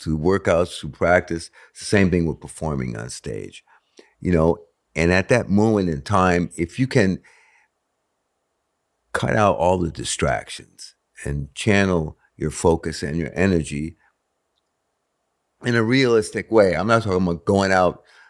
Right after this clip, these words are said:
at the Boston <laughs> Marathon with the lead group when,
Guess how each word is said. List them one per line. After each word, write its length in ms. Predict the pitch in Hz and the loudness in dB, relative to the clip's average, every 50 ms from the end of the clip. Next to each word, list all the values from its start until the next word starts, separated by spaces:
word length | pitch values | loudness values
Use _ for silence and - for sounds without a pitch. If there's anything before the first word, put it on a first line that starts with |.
| _ _ _ _ _ _ _ _ _ _ _ _ _ _ _ _ - - - | _ _ _ _ _ _ _ _ _ _ _ _ _ _ _ _ -10 -4 -2
at 100 | - 90 | 0 0
the 80 | - 87 | 0 0
Boston 380 | 87 98 95 95 - - 90 | 2 2 2 2 0 -2 0
<laughs> 20 | 101 | 0
Marathon 640 | 135 127 - - - - 127 113 113 110 110 - - - - - | 0 0 -2 -6 -6 0 2 2 2 2 0 -2 -8 -18 -4 0
with 140 | 131 127 123 | 0 2 4
the 100 | 135 120 | 4 4
lead 260 | 117 131 131 120 107 | 4 4 2 2 2
group 240 | 110 135 131 110 87 | 2 2 2 2 2
when, 280 | 104 101 95 92 - | 0 0 0 -2 -6